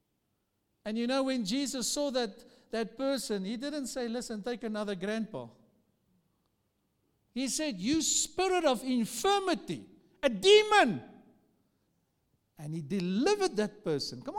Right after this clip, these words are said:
on, let's stay with the word. He healed that person. And as that spirit came out, as that demon came out, the person was healed instantly.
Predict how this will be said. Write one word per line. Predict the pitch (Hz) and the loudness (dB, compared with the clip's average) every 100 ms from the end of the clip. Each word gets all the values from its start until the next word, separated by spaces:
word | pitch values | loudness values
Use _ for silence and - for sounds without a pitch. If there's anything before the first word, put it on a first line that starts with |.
| 453 | -6
on, | 180 135 | -6 -4
let's | 240 - | -6 -6
stay | - 330 | -4 -2
with | 302 | -2
the | 269 | -2
word. | 247 330 226 - - - | 0 0 -2 -4 -20 -8
He | 208 269 226 | 2 4 4
healed | 190 403 415 | 8 8 10
that | 339 294 - | 6 2 2
person. | 285 277 - 196 143 - - _ _ _ _ - | 2 2 2 -2 -4 -10 -20 _ _ _ _ -6
And | 208 220 | -4 -2
as | 269 277 190 | 0 0 2
that | 254 247 | 0 0
spirit | - - 330 311 294 - | -2 -2 0 0 0 0
came | 247 240 | -2 0
out, | 262 226 | -2 -4
as | 233 226 175 | 0 -2 0
that | 214 165 127 120 | -2 -2 -8 4
demon | 277 349 320 269 | 4 6 2 2
came | 247 226 | 0 0
out, | 214 | -2
the | 202 | -4
person | 180 233 233 247 208 | -4 -4 -4 -4 -6
was | 185 | -6
healed | 156 180 190 - | -4 -4 -6 -6
instantly. | 151 123 120 98 - | -8 -6 -10 -14 -16